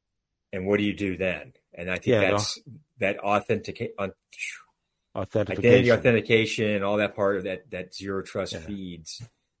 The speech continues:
Speaker 1: that,
Speaker 2: Yeah.
Speaker 1: that sort of, it's almost more a, it's as much a mindset and, you know, approach to the problem as it is,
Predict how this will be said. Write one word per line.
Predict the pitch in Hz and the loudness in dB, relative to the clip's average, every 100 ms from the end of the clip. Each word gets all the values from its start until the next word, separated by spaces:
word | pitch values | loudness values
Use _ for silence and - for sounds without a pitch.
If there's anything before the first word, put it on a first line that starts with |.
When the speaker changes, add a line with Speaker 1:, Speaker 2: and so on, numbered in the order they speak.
| _ | _
Speaker 1:
that, | 98 95 - | -4 -4 -2
Speaker 2:
Yeah. | 95 | 0
Speaker 1:
that | 98 - | 0 0
sort | - 113 101 | -2 0 0
of, | 95 107 | 0 -4
it's | 113 | 0
almost | 190 254 190 - | 2 4 2 0
more | 110 104 90 | 0 0 0
a, | 78 76 _ _ _ _ _ - - - | -4 -10 _ _ _ _ _ -20 -20 -8
it's | 107 | -6
as | 113 | -2
much | 170 170 | 0 0
a | |
mindset | 107 110 117 123 117 - 104 98 - _ - | 0 0 0 0 -2 0 2 0 -4 _ -12
and, | 92 90 90 85 82 80 _ _ _ _ _ _ _ _ _ _ _ _ _ - | -8 -6 -8 -10 -12 -16 _ _ _ _ _ _ _ _ _ _ _ _ _ -10
you | 98 | -8
know, | 90 82 78 78 _ _ - | -6 -8 -12 -18 _ _ -14
approach | 87 - - 120 120 - - | -14 -12 0 2 2 -4 -4
to | 92 | -4
the | 85 | -6
problem | 80 98 87 85 | -6 -4 -2 -4
as | 85 85 | -8 -8
it | 87 | -8
is, | 85 82 | -6 -4